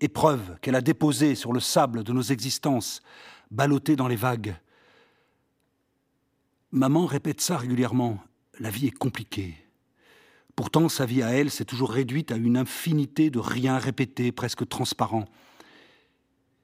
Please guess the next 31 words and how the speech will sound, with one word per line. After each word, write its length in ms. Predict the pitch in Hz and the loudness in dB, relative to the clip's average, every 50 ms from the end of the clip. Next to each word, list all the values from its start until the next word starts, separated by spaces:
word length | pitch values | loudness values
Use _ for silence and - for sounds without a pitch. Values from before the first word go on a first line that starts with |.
| _ _ _ _ _ _ _ _ _ _ _ _ _ _ - | _ _ _ _ _ _ _ _ _ _ _ _ _ _ 0
Mais 120 | - 147 160 | 2 4 6
nos 160 | 165 170 160 | 6 6 4
vies 240 | 135 143 180 214 220 | 4 4 4 4 4
sont 280 | - - 156 143 139 | 4 4 4 4 4
jusqu'au 360 | 127 113 175 190 - - 170 151 | 4 4 2 2 2 4 2 2
bout 400 | 127 139 156 185 202 196 - - | 4 2 2 2 2 0 0 0
le 120 | 135 139 | 0 2
lieu 160 | 135 135 151 135 | 4 4 4 2
fragile 500 | - - - 156 147 131 165 180 156 135 | 2 0 0 0 2 2 2 2 2 2
et 40 | |
précaire 520 | 127 - - 151 - - 165 160 156 117 113 | 2 0 0 -2 0 2 2 2 2 2 2
de 80 | 127 | 0
ces 160 | - - 139 - | 0 0 0 0
batailles 440 | 135 131 - 160 147 139 120 120 | 0 0 0 2 0 2 2 0
obstinées, 600 | 151 - - - - - 143 151 147 139 120 101 - - - - - - _ _ _ _ _ _ _ _ _ _ _ _ _ _ - - | 0 0 -2 -4 -4 -2 2 2 4 4 2 0 -6 -14 -20 -20 -20 -20 _ _ _ _ _ _ _ _ _ _ _ _ _ _ -14 -8
parfois 300 | - - - - 156 139 | -8 -6 -4 -2 -2 0
grandioses, 600 | 127 113 117 147 135 117 151 165 143 127 120 98 | 0 2 2 2 4 4 4 4 4 4 2 0
mais 80 | 113 117 | -2 -2
le 80 | 117 107 | -2 -4
plus 160 | - 131 - | -6 -8 -10
souvent 320 | - 135 113 127 127 139 - | -8 -4 -2 0 0 0 -2
obscures, 640 | 143 - - - - - 156 147 131 120 107 107 | -4 -4 -4 -4 -2 0 0 2 2 0 0 -2
et 80 | 110 107 | -4 -4
sans 300 | - - - 165 156 135 | -4 -2 0 2 2 2
que 180 | - - 127 | 2 0 -2
jamais 420 | 110 95 143 151 143 151 147 139 120 | 0 2 2 2 4 4 2 2 2
nous 120 | 117 120 | 2 2
n'ayons 260 | 123 127 127 131 131 | 2 2 2 2 2
vraiment 320 | 107 101 - 147 147 143 135 | 2 2 2 2 4 4 2
la 100 | 123 107 | 0 0
certitude 800 | - - 160 - - - 147 - - - 143 131 110 101 - | -2 -2 -2 -4 -4 -6 -12 -10 -6 -4 -4 -4 -4 -6 -10